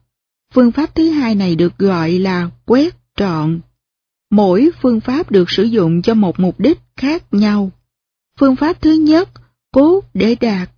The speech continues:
tri kiến, để chánh niệm đối với các phản ứng của mình,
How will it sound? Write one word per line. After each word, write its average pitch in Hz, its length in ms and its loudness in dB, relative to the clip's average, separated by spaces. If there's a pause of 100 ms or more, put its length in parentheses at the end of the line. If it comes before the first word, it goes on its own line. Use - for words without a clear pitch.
(120)
tri 226 260 2 (100)
kiến, 247 340 0 (460)
để 190 400 2 (120)
chánh 262 300 0 (140)
niệm 170 380 2 (140)
đối 247 260 4
với 226 460 0
các 320 200 -4
phản 196 340 -2 (120)
ứng 254 440 2
của 185 240 2
mình, 190 380 0